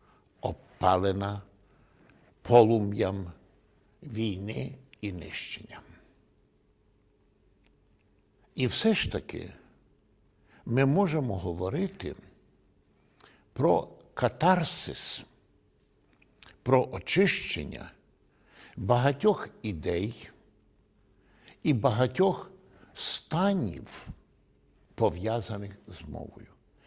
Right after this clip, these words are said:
Перший, найважливіший стан, який ми маємо констатувати з вами, це перемога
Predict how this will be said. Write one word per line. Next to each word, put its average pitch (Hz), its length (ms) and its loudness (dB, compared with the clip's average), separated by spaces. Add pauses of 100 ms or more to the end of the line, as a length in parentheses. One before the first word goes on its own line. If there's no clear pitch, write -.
(200)
Перший, 185 680 4 (380)
найважливіший 107 1200 -2 (680)
стан, 107 680 0 (280)
який 127 400 0
ми 117 180 2
маємо 107 480 -4
констатувати - 1040 -6
з - 180 -10
вами, - 360 -16 (880)
це 156 500 2 (3250)
перемога 131 1300 2